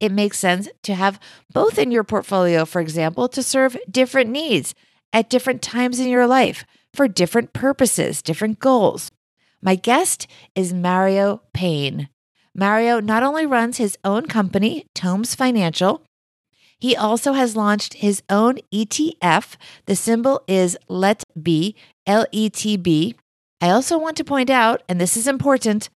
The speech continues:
that Mario is a fiduciary. He is a certified financial planner. That means he is someone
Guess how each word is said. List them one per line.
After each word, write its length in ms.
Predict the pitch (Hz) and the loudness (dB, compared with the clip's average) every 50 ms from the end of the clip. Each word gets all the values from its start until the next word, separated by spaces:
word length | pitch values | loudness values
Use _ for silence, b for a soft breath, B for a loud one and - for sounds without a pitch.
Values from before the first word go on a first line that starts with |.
| b b b b b b - | b b b b b b -4
that 160 | 196 196 180 | -2 -2 -2
Mario 480 | 185 190 180 180 196 208 220 233 226 - | 0 0 0 2 2 2 2 2 0 0
is 260 | - 196 202 202 185 - | -2 0 0 0 0 0
a 100 | 202 202 | -2 -2
fiduciary. 880 | 175 - 214 196 165 170 202 214 226 202 - - 196 165 151 143 143 | 0 -2 -2 -4 -2 0 2 2 2 2 2 2 2 2 4 2 2
He 180 | 143 156 190 185 | 0 0 0 0
is 140 | 185 175 180 | 2 2 2
a 100 | 175 170 | 0 0
certified 640 | - - - 196 202 208 226 214 - 240 233 220 | 0 0 0 0 2 2 0 0 0 0 -2 0
financial 440 | - - 202 185 190 190 190 - 196 | 0 0 0 2 2 0 0 0 -2
planner. 520 | 175 - - 185 175 175 175 202 226 269 247 B B B B B B B B - | -4 -2 -2 0 0 2 2 0 0 -2 -4 B B B B B B B B -6
That 240 | 165 185 226 240 226 | -2 0 0 0 0
means 340 | 240 247 240 240 240 226 | 0 2 2 2 0 -2
he 180 | - - 196 226 | -4 -4 -2 0
is 80 | 269 277 | 0 0
someone 480 | - 285 269 254 240 240 247 247 254 | 0 0 0 2 2 2 0 0 -2